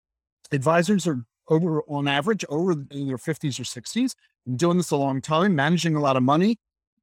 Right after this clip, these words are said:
making a lot of money, clients are happy, returns are good.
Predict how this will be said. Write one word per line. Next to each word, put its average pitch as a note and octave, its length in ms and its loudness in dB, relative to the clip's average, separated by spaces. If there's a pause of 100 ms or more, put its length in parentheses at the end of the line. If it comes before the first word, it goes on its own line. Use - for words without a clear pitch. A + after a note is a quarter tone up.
making F#3 400 2
a D#3+ 60 2
lot C3+ 160 4
of B2+ 60 2
money, C3+ 280 2
clients G#3 480 2
are D3+ 80 0
happy, C3 320 0
returns G#3 480 2
are D#3+ 80 2
good. B2 340 0